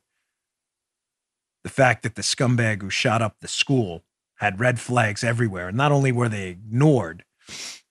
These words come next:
but ignored on the record. Not that they ignored, they had records of it, and they still just let it happen. But yeah, let's blame it on gun control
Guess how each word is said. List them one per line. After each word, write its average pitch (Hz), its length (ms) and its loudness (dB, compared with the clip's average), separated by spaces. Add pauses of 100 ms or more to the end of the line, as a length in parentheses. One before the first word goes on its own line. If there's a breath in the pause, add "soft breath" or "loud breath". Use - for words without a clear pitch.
(1500)
but 156 100 4
ignored 180 380 6
on 175 180 4
the 139 80 2
record. 202 400 4 (240)
Not 170 160 2
that 165 80 2
they 147 100 4
ignored, 139 200 4
they 143 140 4
had 143 220 2
records 185 520 6
of - 160 -20
it, 87 60 -18
and 113 140 -8
they 143 120 -2
still - 320 -4
just - 260 -8
let 214 120 0
it 214 80 -2
happen. 226 440 0 (1700)
But 180 100 -4
yeah, 202 120 6
let's 185 220 4
blame 196 320 4
it 156 80 6
on 127 260 4
gun 135 240 2
control 82 500 -12